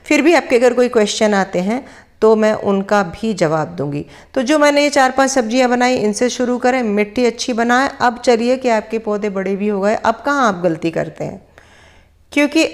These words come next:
हम जानते हैं कि हम ऑर्गेनिक तरीके से कर रहे हैं, कीटनाशक हमारे पास नहीं है, तो ये आप भूल जाइए कि आपको हंड्रेड परसेंट फसल मिलेगी। जब कीट आएंगे तो हम क्या करेंगे?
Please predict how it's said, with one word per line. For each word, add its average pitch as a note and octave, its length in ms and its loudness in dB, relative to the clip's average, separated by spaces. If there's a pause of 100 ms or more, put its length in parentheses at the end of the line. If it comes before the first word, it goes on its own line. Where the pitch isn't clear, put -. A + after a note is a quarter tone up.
हम C4 460 -4 (280)
जानते A3 480 0
हैं A#3 200 0
कि B3+ 100 -6
हम B3 160 -4
ऑर्गेनिक G#3+ 440 -2
तरीके G3+ 320 -2
से G3 160 -6
कर F3 180 -4
रहे D#3 140 -8
हैं, - 140 -14 (120)
कीटनाशक A3 580 -4
हमारे G#3 260 -2
पास A3 340 -4
नहीं A#3+ 220 -4
है, E3+ 100 -10 (880)
तो A#3 80 6
ये B3 140 4
आप A#3 160 4
भूल A#3 300 0
जाइए A#3+ 320 2
कि A#3+ 120 -2
आपको A3 280 -2
हंड्रेड G#3 420 -4
परसेंट G3+ 360 -4
फसल G3 340 -8
मिलेगी। F3+ 440 -10 (380)
जब - 220 -2
कीट E4+ 280 2
आएंगे C#4+ 540 2
तो D4 140 0
हम D4 200 -2
क्या C4+ 200 0
करेंगे? - 460 -6